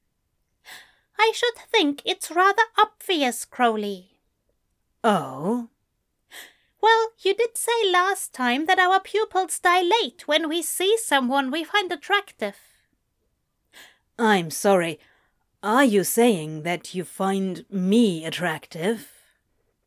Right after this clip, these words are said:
Crowley asked seriously,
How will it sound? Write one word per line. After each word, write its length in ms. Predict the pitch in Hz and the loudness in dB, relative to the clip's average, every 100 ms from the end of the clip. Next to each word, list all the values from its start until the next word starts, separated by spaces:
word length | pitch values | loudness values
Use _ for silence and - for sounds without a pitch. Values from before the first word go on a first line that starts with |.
| _ | _
Crowley 560 | - 240 240 214 202 | -2 2 4 2 0
asked 560 | 180 233 226 226 - - | -2 0 0 -4 -8 -10
seriously, 1040 | - 247 254 233 214 208 208 233 220 226 | -8 -4 -2 0 -2 -2 -4 0 0 0